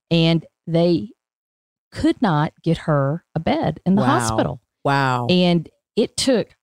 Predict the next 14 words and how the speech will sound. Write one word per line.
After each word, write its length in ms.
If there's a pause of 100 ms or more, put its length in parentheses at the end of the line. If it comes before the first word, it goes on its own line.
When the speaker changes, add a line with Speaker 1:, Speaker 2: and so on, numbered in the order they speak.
(100)
Speaker 1:
forever 600
for 200
them 300 (100)
to 140
actually 420
get 280
her 200
admitted 560
so 140
that 140
she 160
could 120
be 100
stabilized. 760